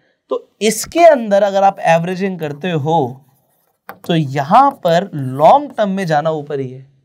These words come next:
और गिरने पे खरीदने में प्रॉफिट ज्यादा आने के चांसेस ज्यादा है।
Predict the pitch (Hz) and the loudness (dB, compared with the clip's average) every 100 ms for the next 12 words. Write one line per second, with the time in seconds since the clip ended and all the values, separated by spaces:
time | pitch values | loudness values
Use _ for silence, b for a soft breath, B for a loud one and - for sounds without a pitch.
0 | _ _ _ _ - 156 143 175 214 233 | _ _ _ _ -2 0 0 -2 -4 -8
1 | 240 160 151 180 220 190 196 - 160 220 | -10 -8 -8 -6 -8 -10 -12 -12 -12 -10
2 | 185 139 - 147 220 208 170 170 156 135 | -12 -10 -2 0 0 -2 -6 -10 -12 -14
3 | 139 127 123 165 _ | -12 -12 -14 -20 _